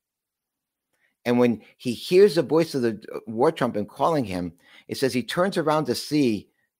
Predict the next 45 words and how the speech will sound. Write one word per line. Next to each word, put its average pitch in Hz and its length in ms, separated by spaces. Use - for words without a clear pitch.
the 110 80
voice 135 360
that 107 100
was 104 100
calling. 123 380
And 117 240
when 120 100
he 117 100
did, 117 520
he 117 180
sees 104 300
Jesus. - 680
He 117 100
doesn't 120 280
say 117 240
it's - 140
Jesus, - 600
but 110 100
he 110 80
describes 110 640
him. 87 100
And 85 80
I've 85 120
taught 110 260
about 80 280
it, - 140
you - 100
know, 87 80
with 95 240
eyes 104 300
of 107 120
fire, 98 500
hair 120 200
as 104 100
white 110 220
as 101 100
snow, 110 300
a 85 40
double-edged 110 560
sword 113 300
coming 101 240
out 92 140
of 85 80
his 90 180
mouth, 95 380